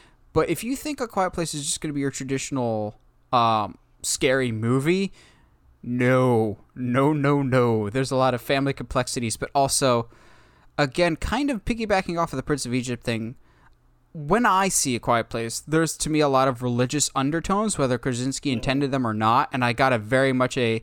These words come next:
Speaker 1: God-Jesus situation going on, or a God, uh, children situation going on with John Krasinski and his daughter,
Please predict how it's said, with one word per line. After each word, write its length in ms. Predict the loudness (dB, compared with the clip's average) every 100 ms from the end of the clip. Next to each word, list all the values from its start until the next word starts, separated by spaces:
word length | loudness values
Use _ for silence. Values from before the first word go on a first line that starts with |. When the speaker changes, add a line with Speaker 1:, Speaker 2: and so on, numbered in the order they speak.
| -8 -20 _ -20 _ -20 _ _ -6 2
Speaker 1:
God-Jesus 1000 | 4 4 0 -4 -2 -2 -2 -2 -2 -4
situation 680 | -4 -2 0 0 0 -2 0
going 340 | 0 0 0
on, 420 | 0 0 0 -2 -6 _ 0
or 180 | 2
a 80 | 2
God, 640 | 0 2 4 4 4 0 -4 _ _ _ _ _ -2
uh, 280 | 2 4 2
children 600 | 0 2 2 2 0 -4
situation 800 | -6 -6 -4 -2 0 0 -2 -4
going 300 | 0 2 2
on 280 | 0 -2 -2
with 120 | -2
John 200 | 2 2 2
Krasinski 500 | -2 -2 -2 0 0
and 120 | 0
his 160 | -2
daughter, 540 | 0 2 4 2 -2